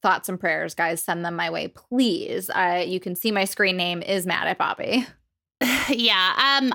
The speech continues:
Speaker 2: I knew that this was gonna be tough for you. So that's why I went a little lighthearted on it and just tagged it on to the end of the other
Speaker 1: <laughs> No, no, no, no,
Speaker 2: things. <laughs>
Speaker 1: no. When Bobby is a shithead, he deserves to be shit on. Like, it, there's no
Speaker 2: Oh,
Speaker 1: two ways
Speaker 2: yeah.
Speaker 1: about it. Like I said, we can't sugarcoat it.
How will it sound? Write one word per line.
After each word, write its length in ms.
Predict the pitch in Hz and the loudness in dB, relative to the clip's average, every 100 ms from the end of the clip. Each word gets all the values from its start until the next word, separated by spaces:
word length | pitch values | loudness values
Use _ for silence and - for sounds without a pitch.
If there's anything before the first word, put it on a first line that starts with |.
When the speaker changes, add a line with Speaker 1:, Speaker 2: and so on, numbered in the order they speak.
| - | 2
Speaker 2:
I 160 | 254 294 | 4 6
knew 280 | 277 277 | 6 4
that 80 | 240 | 2
this 140 | 220 202 | 0 -2
was 100 | 202 | -2
gonna 120 | 185 | 0
be 100 | 180 | 0
tough 260 | - 160 - | -2 -4 -4
for 100 | 165 | -4
you. 260 | 151 147 | -4 -4
So 440 | - 220 190 180 175 | -2 2 2 2 2
that's 220 | 220 - | 0 2
why 180 | 240 208 | 2 4
I 60 | |
went 260 | 202 208 202 | 2 0 0
a 60 | 180 | -2
little 240 | 180 170 | 0 2
lighthearted 560 | 156 156 - 143 147 156 | 2 0 -2 -2 -2 -2
on 180 | 139 139 | -2 -2
it 160 | 123 _ - | -4 _ -2
and 140 | 185 | 0
just 200 | 185 - - 202 | 0 -2 -4 0
tagged 280 | 220 180 196 | 2 4 4
it 120 | 180 | 4
on 160 | 170 180 | 4 4
to 140 | - | 2
the 120 | 175 | 4
end 200 | - 165 | 2 2
of 100 | 160 | 0
the 120 | 165 147 | 0 0
other 220 | 151 165 | -2 0
Speaker 1:
<laughs> 20 | |
No, 180 | 285 339 | 4 6
no, 140 | 330 294 | 6 4
no, 140 | 277 | 4
no, 100 | 262 | 4
Speaker 2:
things. 40 | |
<laughs> 460 | 233 269 - 554 - | 4 4 2 -2 2
Speaker 1:
no. 100 | 247 | 2
When 280 | 294 320 247 | 4 4 4
Bobby 320 | 277 269 330 370 | 4 4 4 2
is 340 | 381 294 294 285 | 2 2 2 0
a 20 | |
shithead, 560 | 277 214 196 214 202 | 2 2 2 2 2
he 140 | 214 226 | 0 0
deserves 480 | 220 196 202 180 - | 2 4 2 2 -2
to 120 | 220 | 0
be 140 | 196 | 0
shit 320 | 196 - 185 - | 0 2 0 2
on. 380 | 165 131 117 190 | 0 -2 -4 2
Like, 380 | 208 190 180 - | 2 2 -2 -2
it, 320 | 220 - 185 | -2 -2 0
there's 240 | 226 220 | 2 4
no 140 | 240 233 | 4 4
Speaker 2:
Oh, 40 | |
Speaker 1:
two 120 | 226 | 4
ways 160 | 185 180 | 4 2
Speaker 2:
yeah. 40 | |
Speaker 1:
about 200 | 180 180 | 2 2
it. 120 | 170 180 | 2 2
Like 220 | 196 196 | 2 2
I 40 | |
said, 240 | 185 170 170 | -2 -2 -2
we 120 | 175 | -2
can't 260 | 190 175 185 | -2 -2 -2
sugarcoat 540 | 175 160 160 165 165 | -6 -6 -4 -2 0
it. 180 | 165 | 0